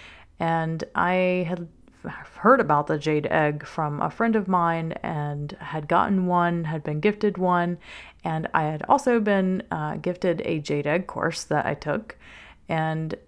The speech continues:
once I started the jade egg practice, I became multi-orgasmic within two months of doing the practice regularly.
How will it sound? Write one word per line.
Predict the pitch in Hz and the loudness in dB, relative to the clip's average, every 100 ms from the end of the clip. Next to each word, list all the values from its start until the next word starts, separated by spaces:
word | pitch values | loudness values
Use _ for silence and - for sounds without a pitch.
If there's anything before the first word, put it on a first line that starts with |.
| _ - | _ -12
once | 170 165 208 226 226 - | -6 0 2 2 0 -2
I | - 185 | 0 0
started | 170 180 170 | 2 0 0
the | 160 | -2
jade | 156 165 | 2 2
egg | 156 151 | 2 -2
practice, | - 147 143 185 220 220 - - | -4 -6 0 0 0 -4 -14 -6
I | 156 156 156 151 151 151 - | 0 2 2 2 2 0 -2
became | 160 160 - 165 151 147 | -4 -6 -6 -6 -4 -4
multi-orgasmic | 147 147 180 156 151 143 160 151 - | -4 -4 -2 0 2 0 -2 -6 -2
within | 156 143 160 147 143 143 | -2 -2 -4 -4 -4 -6
two | - 214 | 0 4
months | 180 160 156 | 4 2 0
of | 170 147 | -2 -2
doing | 160 156 151 | -2 -2 -2
the | 151 | -4
practice | - 151 151 - | -4 -6 -6 -2
regularly. | 190 180 190 180 180 175 175 | 0 2 2 2 2 2 0